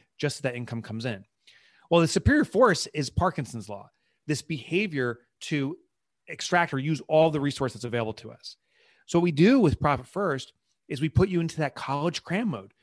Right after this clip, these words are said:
We take out your Profit First, hide it away. So now you don't have all the money that's coming into your business available. You have a portion of it, less supply. What Parkinson's research, research advanced was the consideration of innovation. When there's less available of something, we become more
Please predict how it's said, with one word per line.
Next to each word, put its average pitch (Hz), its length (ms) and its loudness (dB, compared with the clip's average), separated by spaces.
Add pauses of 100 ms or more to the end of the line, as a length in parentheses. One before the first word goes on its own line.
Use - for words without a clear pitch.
(260)
We 151 200 -2
take 185 540 -2
out 147 260 4
your 180 120 -4
Profit 135 280 -6
First, 139 200 -6
hide 151 160 0
it 160 80 -2
away. 120 360 -4 (220)
So - 120 -6
now 151 160 2
you 233 100 -2
don't 160 100 -2
have 127 220 -4
all 233 320 8
the 233 120 0
money 120 240 -2
that's 117 240 -8
coming 120 180 -2
into 113 100 -6
your 110 80 -8
business 107 260 -8
available. 110 400 -2
You 147 80 -4
have 135 100 0
a 156 80 0
portion 214 500 -2
of 98 120 -10
it, 104 100 -20 (360)
less 117 200 -4
supply. - 520 -4 (880)
What 185 200 4 (440)
Parkinson's 214 480 4
research, 151 460 2 (120)
research 165 400 0
advanced 151 400 0
was 127 140 -6
the 135 100 -8
consideration 139 920 -4
of 117 220 -8
innovation. 120 580 -6 (500)
When 165 140 0
there's 156 140 0
less 170 400 -2
available 147 520 0
of 113 80 -12
something, 117 400 -6
we 131 80 -8
become 139 240 -6
more 127 240 -4